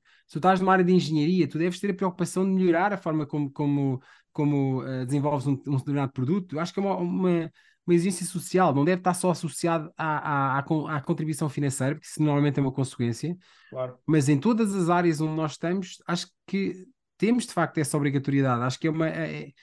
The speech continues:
Speaker 1: é uma obrigação, acho que é uma, um compromisso com a sociedade de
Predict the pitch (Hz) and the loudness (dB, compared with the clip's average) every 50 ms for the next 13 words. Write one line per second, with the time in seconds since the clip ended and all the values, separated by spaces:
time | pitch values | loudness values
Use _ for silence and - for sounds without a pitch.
0 | _ _ - 156 180 180 175 196 190 180 180 - 214 202 160 139 131 - - 160 | _ _ 0 2 2 2 2 2 0 0 0 2 2 2 2 0 -2 -2 -4 -2
1 | 156 160 160 160 160 160 156 147 135 - 202 180 180 175 170 208 226 220 - - | -2 0 -2 -2 -2 -4 -4 -4 0 2 2 4 6 6 6 6 4 2 -2 -8
2 | - _ _ _ _ _ _ _ _ _ _ - 185 175 143 - - 175 - - | -16 _ _ _ _ _ _ _ _ _ _ 4 4 4 4 2 -2 -4 -2 2
3 | 196 170 147 143 139 139 143 143 147 165 202 208 - _ _ _ _ _ _ _ | 4 4 6 4 4 2 0 -2 -2 -6 -8 -8 -10 _ _ _ _ _ _ _
4 | - 156 180 202 190 165 131 113 - - | -4 0 2 4 6 6 4 4 0 -4